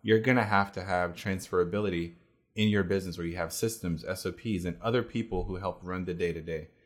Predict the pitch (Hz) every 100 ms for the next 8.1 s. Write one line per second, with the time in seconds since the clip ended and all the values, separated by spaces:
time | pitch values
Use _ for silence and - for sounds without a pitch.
0 | _ _ - 85 85 - 92 101 - 90
1 | 80 76 85 - - - _ _ _ _
2 | _ _ _ _ _ - 107 104 101 113
3 | 117 147 151 127 113 101 104 117 120 117
4 | 110 104 104 98 90 95 110 110 95 90
5 | 80 104 - 92 80 73 - _ _ -
6 | - 107 107 101 98 98 92 - - _
7 | _ _ _ - - 113 120 95 95 98